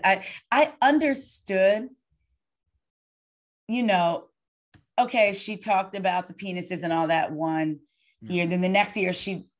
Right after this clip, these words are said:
Speaker 1: it's not that she didn't wanna talk about it. She did. They were loud at the table and her kids were a table behind, but she was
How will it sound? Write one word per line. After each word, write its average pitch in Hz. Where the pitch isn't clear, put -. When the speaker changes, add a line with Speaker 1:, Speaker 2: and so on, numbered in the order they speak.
Speaker 1:
it's 180
not 233
that 202
she 196
didn't 180
wanna 170
talk 214
about 165
it. 165
She 196
did. 180
They 240
were 269
loud 214
at 190
the 185
table 170
and 170
her 175
kids 185
were 165
a 160
table 170
behind, 160
but 214
she 262
was 214